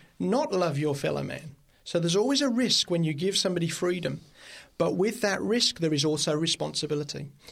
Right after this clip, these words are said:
If you have a freedom to choose and you choose to do the wrong thing, then you also have responsibility for the action you took because you freely took it yourself.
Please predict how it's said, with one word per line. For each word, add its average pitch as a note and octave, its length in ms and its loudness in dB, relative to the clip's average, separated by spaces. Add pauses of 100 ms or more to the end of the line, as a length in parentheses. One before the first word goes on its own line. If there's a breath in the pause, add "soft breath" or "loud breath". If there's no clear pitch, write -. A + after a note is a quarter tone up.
(100)
If D#3 180 -2
you F#3 140 2
have G3+ 180 0
a A3 60 0
freedom G3+ 400 2
to - 140 -2
choose - 680 0 (460 soft breath)
and D3+ 160 0
you D#3 100 2
choose F3+ 480 2
to D#3+ 100 -2
do D#3 220 2
the D3+ 140 0
wrong E3+ 280 0
thing, C#3+ 420 -2
then D3 200 0
you E3+ 260 0
also F3 520 2
have D3+ 280 -2 (260 loud breath)
responsibility E3 960 0
for C#3+ 140 -6
the C#3+ 160 0
action D3 380 -4
you C#3 120 -4
took - 460 -8 (460 soft breath)
because D3 340 -2
you D3 80 -2
freely E3+ 420 0
took D#3+ 240 -2
it D3+ 140 -6
yourself. - 600 -4